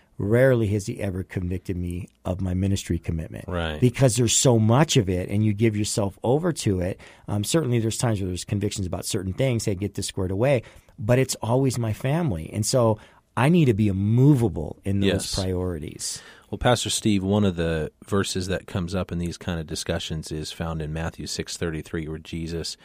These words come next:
Speaker 2: says that we're to seek first the kingdom of God and his righteousness, and all these things will be added to you. You know, the practical things of finances and resources and just the things that we worry about in life.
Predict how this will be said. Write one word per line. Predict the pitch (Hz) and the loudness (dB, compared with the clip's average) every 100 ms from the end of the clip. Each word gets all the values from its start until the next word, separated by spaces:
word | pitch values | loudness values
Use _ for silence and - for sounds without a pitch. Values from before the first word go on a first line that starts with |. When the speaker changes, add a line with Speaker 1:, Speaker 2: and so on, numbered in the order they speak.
| - - - | -20 -20 -14
Speaker 2:
says | - - 87 80 | -4 0 0 0
that | - 85 | -4 -4
we're | 85 | -4
to | |
seek | 80 - 101 92 | -4 -2 -4 -4
first | - 90 - | -6 -6 -6
the | - | -8
kingdom | - 92 82 | -6 -4 -4
of | 76 | -6
God | - 87 82 | -2 0 0
and | 78 | -2
his | 80 - | -4 0
righteousness, | 90 90 82 - 78 - | 0 0 -4 -6 -6 -4
and | |
all | 80 | -4
these | 76 71 | -4 -8
things | - 82 - | -6 -6 -6
will | - | -8
be | 76 | -6
added | 76 87 85 | -2 -2 -2
to | - | -6
you. | 76 | -10
You | 69 78 | -8 -8
know, | 78 | -8
the | - | -6
practical | - 82 - 80 | -2 -2 -4 -10
things | 78 78 78 | -8 -8 -8
of | 87 - | -10 -10
finances | 78 76 76 76 - 78 | -8 -8 -8 -10 -10 -8
and | 80 76 | -8 -6
resources | 78 - 76 73 - 80 82 | -6 -6 -8 -8 -8 -8 -8
and | 82 | -8
just | 85 - | -10 -10
the | |
things | 110 156 131 | -2 0 2
that | 98 | 2
we | 98 | 2
worry | 90 98 | 4 4
about | 82 78 | 4 0
in | 76 71 | 0 0
life. | 95 95 | 2 0